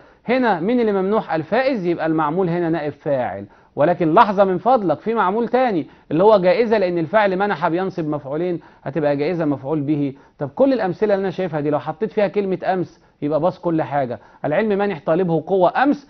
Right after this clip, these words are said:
يبقى في الحالة ديت هتبقى غير عامل، وهيبقى الكلمة اللي وراها هتبقى إيه؟ تتعرب إيه؟ مضاف إيه؟ إليه. طيب نشوف كده بعد الأمثلة للتوضيح، وبعد ما شرحنا كل المنهج، تدريب كده نحو سريع، ربنا يسهل وقتنا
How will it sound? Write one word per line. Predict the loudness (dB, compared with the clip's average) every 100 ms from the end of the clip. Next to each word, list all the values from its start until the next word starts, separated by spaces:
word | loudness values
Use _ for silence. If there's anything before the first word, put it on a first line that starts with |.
| _
يبقى | -2 -2
في | -2
الحالة | 0 0 2
ديت | 0 -2 -6 _
هتبقى | -6 -4 -2 -2
غير | 0
عامل، | 2 0 0 -2 -4 -10
وهيبقى | -8 -6 -6
الكلمة | -6 -4 -2
اللي | -2
وراها | -2 0 0 -2 -8 _ -12
هتبقى | -6 -4 -4 -4
إيه؟ | -4 -4 -6
تتعرب | -8 -6 -4 -4
إيه؟ | -4
مضاف | -4 -2 -4 -4
إيه؟ | -6 -6 -8 -12 _ _
إليه. | -6 -6 -12 _ _ -16
طيب | -16 -18 _ _ _
نشوف | -10 -6 -6
كده | -4 -2 0
بعد | 2 0
الأمثلة | -4 -8 -8 -6 -4
للتوضيح، | -6 -10 -10 -8 -4 -4 -6
وبعد | -8 -8
ما | -10
شرحنا | -8 -8 -8 -10
كل | -6 -6 -4 -6 -10 _ _ _
المنهج، | -4 -2 -2 -4 -6 -14 _ -10
تدريب | -4 -4 -2
كده | -2 0
نحو | -2 -4
سريع، | -6 -4 -2 -2
ربنا | -4 -4 -6
يسهل | -6 -8 -6
وقتنا | -6 -6 -6 -8